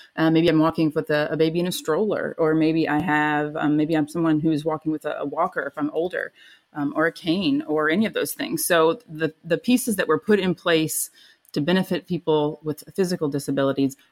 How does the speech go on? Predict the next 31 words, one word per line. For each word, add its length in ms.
are 80
now 140
useful 400
for 100
the 100
rest 240
of 80
us. 140
So 140
we 80
translate 500
that 200
idea 440
into 260
education. 680
Um, 240
and 140
so 220
universal 480
design 300
for 120
learning 300
suggests 480
that 160
instead 500
of 120
trying 300
to 100
change 540
the 100
learner 500